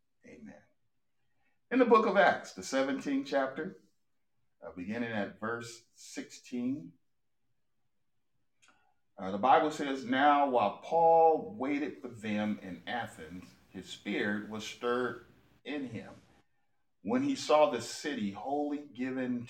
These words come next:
to idolatry. Therefore disputed he in the synagogue with the Jews and with the devout persons, and in the marketplace,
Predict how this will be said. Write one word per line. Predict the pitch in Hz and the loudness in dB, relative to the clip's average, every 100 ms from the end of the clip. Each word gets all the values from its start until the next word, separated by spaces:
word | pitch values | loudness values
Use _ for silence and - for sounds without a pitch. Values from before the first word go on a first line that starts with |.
| - | -12
to | 110 110 110 | -10 -10 -8
idolatry. | 92 85 87 85 - _ - - _ _ _ _ _ _ _ _ _ _ _ _ _ _ _ _ | -8 -10 -10 -12 -12 _ -20 -20 _ _ _ _ _ _ _ _ _ _ _ _ _ _ _ _
Therefore | 107 185 208 208 151 139 139 - | 0 4 4 2 -2 -2 -2 -4
disputed | 120 113 - - 180 175 107 - | -8 -8 -12 -12 -8 -6 -6 -6
he | 277 285 107 - | -10 -6 -6 -6
in | 110 | -6
the | 107 | -6
synagogue | - 190 156 101 92 87 101 101 104 | -6 -6 -4 -4 -2 0 0 -4 -8
with | 104 - | -8 -10
the | 87 | -16
Jews | - 123 120 101 101 104 - _ - | -6 -4 -2 -2 -4 -6 -10 _ -12
and | 98 95 | -8 -8
with | 101 117 120 131 | -8 -10 -12 -10
the | 95 90 | -10 -8
devout | 90 - _ 104 123 123 - _ _ _ _ - | -16 -20 _ -4 -2 -2 -6 _ _ _ _ -2
persons, | 175 175 - 98 104 104 _ _ _ _ | 0 0 -4 -6 -6 -10 _ _ _ _
and | 98 98 | -10 -8
in | 104 98 | -6 -4
the | 92 | -2
marketplace, | 101 135 185 131 - - 90 82 78 | 0 0 0 -4 -10 -10 -10 -10 -12